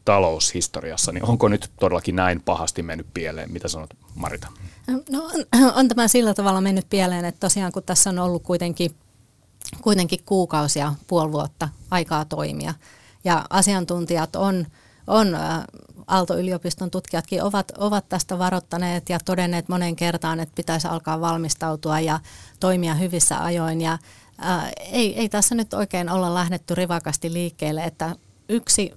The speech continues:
Speaker 2: tukipaketti tosiaan pistettiin kasaan. Ää, olikohan sitä nyt viikko, kaksi aikaa, kun sitä tehtiin silloin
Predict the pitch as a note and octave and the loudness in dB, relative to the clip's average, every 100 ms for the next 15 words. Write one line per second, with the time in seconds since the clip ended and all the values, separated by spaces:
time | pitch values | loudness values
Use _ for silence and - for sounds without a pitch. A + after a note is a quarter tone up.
0 | - F#3+ F3+ E3+ E3 E3+ D#3 - D3+ D#3 | -6 -4 -4 -4 -4 -2 -4 -6 -4 -2
1 | F3 D#3+ D#3+ F3+ - D#3 - E3 D#3 - | 0 -2 -2 -4 -4 -6 -6 -4 -4 -8
2 | - G3+ F#3 F#3 E3+ D#3 - - _ _ | -4 -2 0 0 -2 -6 -12 -20 _ _
3 | - E3+ D#3+ D3+ D3 - F3 E3 D#3 D3+ | -8 -2 -2 0 -4 -6 -4 -4 -4 -4
4 | D#3+ E3 D3+ D#3 D3+ - - F#3+ E3 - | -2 -4 -4 -6 -8 -14 -4 -4 -4 -2
5 | D3+ - - F#3+ - - E3+ E3 D#3 D#3 | -4 -4 0 0 0 -2 -4 -4 -6 -4
6 | D#3+ D#3 D3+ D#3 D3+ D#3+ D3+ D#3+ D3+ D3+ | -6 -6 -4 -6 -6 -6 -4 -4 -4 -6